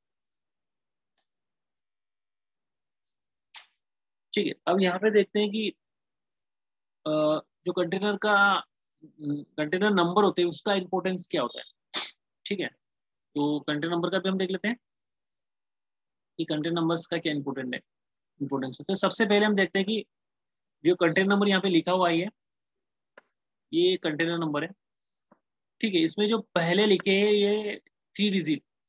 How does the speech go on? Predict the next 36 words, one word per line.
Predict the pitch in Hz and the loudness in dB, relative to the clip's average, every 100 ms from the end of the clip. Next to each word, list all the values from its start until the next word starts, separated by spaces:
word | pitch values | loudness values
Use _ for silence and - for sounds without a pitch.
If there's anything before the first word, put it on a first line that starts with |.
| - - _ _ _ _ _ _ | -20 -20 _ _ _ _ _ _
ठीक | - - | -12 -12
है, | |
तो | - _ _ _ _ 151 | -18 _ _ _ _ -4
यहाँ | 151 147 | -2 -2
पे | 170 | -2
भी | 180 | -2
देख | 170 | -2
सकते | 165 160 175 | -6 -8 -10
हो | 175 | -8
ये | 190 | -10
इसका | 208 _ - 196 | -12 _ -4 0
क्या | 185 | 0
importance | 165 151 139 127 | 0 0 -2 -6
है। | - _ | -16 _
तो | 165 | -2
ये | 170 226 | 2 2
क्या | 233 | 4
होता | 220 233 | 4 2
है, | - | 0
owner | 185 190 - | 0 2 2
कोड | 190 147 | 2 0
होता | 143 | -2
है, | |
शिपिंग, | 143 - 165 180 143 - - | -4 -4 -2 -2 -2 -8 -14
shipping | - - 196 202 | -14 -2 0 0
corporation | 180 160 165 156 160 | -2 -4 -4 -6 -6
का | 175 170 - - | -2 -2 -2 -2
owner | 165 165 | 0 0
code, | 143 123 - _ _ _ _ _ _ | 0 -4 -8 _ _ _ _ _ _
ये | 170 | -2
किस | 226 196 | 2 2
shipping | 202 185 175 | 2 0 2
line | 165 | 2
का | 175 | 2
ये | 185 | 2
container। | 202 160 143 135 | 2 0 0 -4